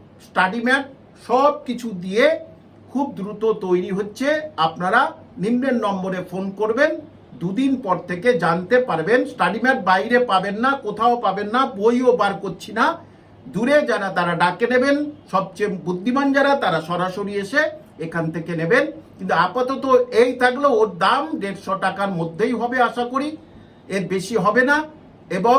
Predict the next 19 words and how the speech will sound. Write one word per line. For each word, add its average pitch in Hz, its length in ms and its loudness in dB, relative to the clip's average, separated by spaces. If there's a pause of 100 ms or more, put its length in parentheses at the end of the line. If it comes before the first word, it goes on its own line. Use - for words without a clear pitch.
(160)
ওটা 196 200 2 (120)
পড়ুন, 294 300 4 (240)
তারপরে 208 560 0 (680)
ইন্টারভিউয়ের 220 760 0 (300)
ফাই-, 165 400 0
যখন 240 240 2 (160)
ইন্টারভিউয়ের 240 500 2
জন্য 226 140 0 (140)
প্রস্তুত 208 400 -6
হবেন, 277 260 4 (420)
ডেট 202 180 2 (120)
দেবে, 254 180 6 (200)
তখন 233 260 -2 (120)
এখানে 196 260 -2 (500)
সরাসরি 277 520 2 (100)
এসে 214 160 -2 (160)
মক 247 260 2
ইন্টারভিউ 170 460 -4 (120)
দেবেন। 233 240 2